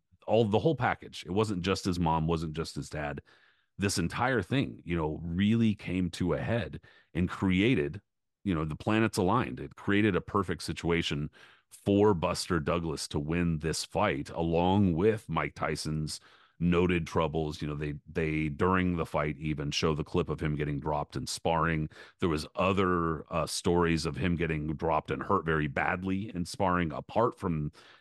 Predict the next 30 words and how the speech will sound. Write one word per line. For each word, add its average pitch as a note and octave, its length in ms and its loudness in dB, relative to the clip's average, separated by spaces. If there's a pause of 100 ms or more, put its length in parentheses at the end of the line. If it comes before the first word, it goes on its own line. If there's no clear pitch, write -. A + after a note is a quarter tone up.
James D#2+ 320 0
Page. D#2 600 0 (640)
You E2 80 0
know, C#2+ 100 -2
I D#2+ 80 -2
think F#2+ 160 0
it F2+ 60 2
was D#2 160 0
Oliver F2 340 0
McCall F2 480 2
was D#2+ 140 -4
the F2 80 -6
one E2 120 -2
they D#2 120 -4
said D#2 240 -2
hurt E2 240 0
him D#2+ 120 0
real D#2+ 140 0
bad D2+ 300 -2
in D2 80 -6
sparring, E2 680 -2 (580)
et F2+ 140 -4
cetera. C#2+ 400 0
So F#2 280 2
there G#2 200 0
was A#2+ 140 2
a G2 100 2
whole A#2 200 2
big E2+ 240 -2
saga. D2+ 560 0